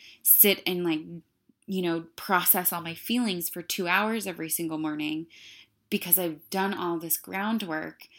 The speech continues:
and I have this frame, and now I'm able to plug it in and just run with it and rock and roll. And it is empowering and it is exciting, and I am beyond grateful. Um,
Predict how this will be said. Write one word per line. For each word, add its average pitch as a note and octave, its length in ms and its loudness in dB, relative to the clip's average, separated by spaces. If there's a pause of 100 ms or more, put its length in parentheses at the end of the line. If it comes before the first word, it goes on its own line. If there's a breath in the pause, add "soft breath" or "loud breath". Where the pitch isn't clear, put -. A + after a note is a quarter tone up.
(280 loud breath)
and F3 100 0
I E3+ 100 2
have F#3 380 -4
this E3 220 -2
frame, G3+ 800 2
and F3 220 -4
now F3 180 2
I'm E3+ 160 0
able E3+ 320 -4
to - 320 -8
plug F#3 400 -4
it E3+ 180 -4
in D3+ 460 -4 (400 soft breath)
and F3+ 160 0
just D#3+ 320 -6 (160)
run G#3+ 640 2
with G#3 180 -4
it - 200 -8 (100)
and F#3 340 -10
rock G#3 400 2
and D#3+ 280 -4
roll. F3+ 400 0
And F3 100 -4
it E3 100 -4
is D#3+ 220 -8
empowering F#3 960 -4 (360 loud breath)
and F3+ 120 -2
it E3+ 80 0
is D#3+ 140 0
exciting, E3+ 960 2 (360 loud breath)
and E3 100 -2
I E3 100 2
am D#3 360 -2 (480)
beyond E3 680 0
grateful. - 540 -12 (680 soft breath)
Um, D#3+ 520 2